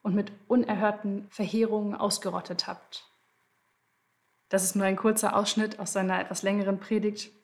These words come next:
die aber mit so deutlichen Worten weitergeht und die Vorgehensweise der Konquistadoren sehr anprangert.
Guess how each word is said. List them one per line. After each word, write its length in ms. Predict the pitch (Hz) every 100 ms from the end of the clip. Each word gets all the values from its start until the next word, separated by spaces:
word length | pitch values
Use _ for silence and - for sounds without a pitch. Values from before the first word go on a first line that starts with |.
| _ _ _
die 140 | 202
aber 280 | 190 190 185
mit 280 | 190 185 -
so 180 | 220 208
deutlichen 560 | 196 196 208 202 190
Worten 320 | 180 185 196 185
weitergeht 640 | 190 - 190 202 196 - - - - _ _ _
und 460 | - 190 185 175 - - _ -
die 140 | 185
Vorgehensweise 1000 | 180 208 196 180 185 185 180 180 185 185 - - _ 185
der 500 | 180 180 180 185 185
Konquistadoren 920 | 208 196 185 185 190 190 185 185 -
sehr 240 | 170 196 -
anprangert. 640 | 190 - 180 180 - -